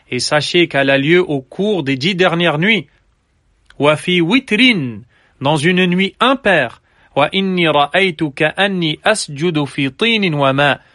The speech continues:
Et je me suis vu en rêve prosterné sur de la terre et de l'eau. وكان سقف المسجد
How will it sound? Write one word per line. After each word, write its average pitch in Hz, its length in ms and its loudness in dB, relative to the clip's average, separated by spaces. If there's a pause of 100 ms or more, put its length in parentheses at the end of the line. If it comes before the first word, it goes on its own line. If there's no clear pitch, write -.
(260)
Et 135 80 0
je 143 140 0
me 185 180 0
suis 190 280 -2
vu 190 240 -2
en 170 180 2
rêve 175 460 2 (720)
prosterné 202 960 0 (480)
sur 180 320 -2
de 156 100 2
la 160 220 4
terre 226 640 2
et 156 140 -2
de 139 120 -4
l'eau. 151 340 0 (1040)
وكان 175 560 2
سقف 208 440 -2
المسجد 180 800 -2